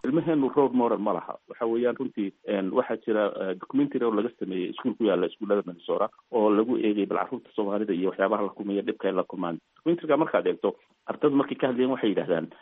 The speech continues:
eh, ilmaha aan macallimiintu aad isuguma xil saaraan ilmaha Soomaalida. Ardayda kale waxaad arkaysaa baa lagu leeyahay isagoo ka yara in wax sabab la waaniyo inta luuqa lala galo la odhanayo, "Waxaan rabnaa inaad kuwa madmadowga noqo-, arsidooda noqoto," oo la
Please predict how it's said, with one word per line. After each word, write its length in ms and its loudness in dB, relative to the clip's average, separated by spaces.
eh, 200 0
ilmaha 340 2
aan 120 0
macallimiintu 560 2
aad 200 0
isuguma 420 -4
xil 140 -6
saaraan 280 -2
ilmaha 220 -4
Soomaalida. 480 -4
Ardayda 320 4
kale 220 -2
waxaad 240 0
arkaysaa 380 -2
baa 100 2
lagu 140 -2
leeyahay 200 2
isagoo 220 0
ka 160 -6
yara 200 0
in 80 -2
wax 200 -4
sabab 180 -2
la 100 0
waaniyo 340 2
inta 180 -2
luuqa 260 0
lala 200 2
galo 220 -4
la 120 0
odhanayo, 340 -2
"Waxaan 260 -2
rabnaa 220 0
inaad 160 0
kuwa 180 2
madmadowga 400 2
noqo-, 180 0
arsidooda 400 0
noqoto," 360 -8
oo 100 2
la 100 -2